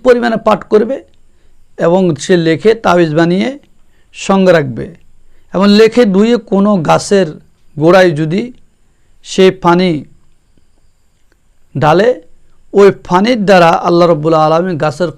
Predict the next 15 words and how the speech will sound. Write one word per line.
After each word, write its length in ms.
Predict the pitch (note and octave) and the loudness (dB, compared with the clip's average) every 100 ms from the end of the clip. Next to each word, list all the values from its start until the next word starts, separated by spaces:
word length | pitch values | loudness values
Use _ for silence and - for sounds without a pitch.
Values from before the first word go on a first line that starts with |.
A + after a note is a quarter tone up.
| - | -16
ফলের 300 | - F#3+ G3+ | -2 0 0
অধিক 320 | G3+ F#3 G3+ G#3 | -2 -2 -2 -4
বরকত 320 | F#3+ F3 F3 D3 | -2 -2 -2 -4
দান 200 | D3 C#3 | -4 -6
করবেন। 320 | C3+ C3 B2+ - - _ _ _ _ _ _ _ _ _ _ _ _ | -8 -10 -10 -16 -20 _ _ _ _ _ _ _ _ _ _ _ _
কোনো 160 | D#3 F3 | -4 -2
গাছে 240 | E3+ D#3+ F3 | -2 -2 -4
ফল 180 | - D#3+ C#3 | -4 -4 -2
ধরে 200 | D#3 D3 | -2 -2
না, 160 | C#3 - - | -6 -12 -20
হয়তো 240 | - E3 E3+ | -10 -6 -6
কম 240 | - G#3 G3+ | -4 -2 0
ধরে, 240 | E3 C3 C3 - _ _ _ _ _ _ | -2 -4 -8 -16 _ _ _ _ _ _
সে 220 | - F3+ D#3+ C3+ | -14 -8 -6 -6
যদি 240 | D#3 F3+ | -6 -4